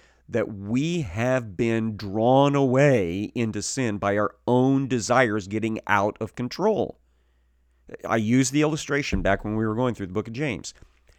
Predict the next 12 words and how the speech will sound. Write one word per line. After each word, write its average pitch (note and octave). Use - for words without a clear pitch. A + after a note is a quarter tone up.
The A#2+
bodily C#3
desires A2+
were A2
given G#2+
by A2+
God G#2+
as A#2
part G2+
of G2+
our G#2
individual A2+